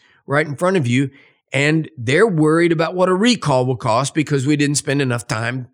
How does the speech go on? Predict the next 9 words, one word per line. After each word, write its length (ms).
getting 280
the 80
product 460
really 260
researched 720
in 120
R 200
and 100
D. 300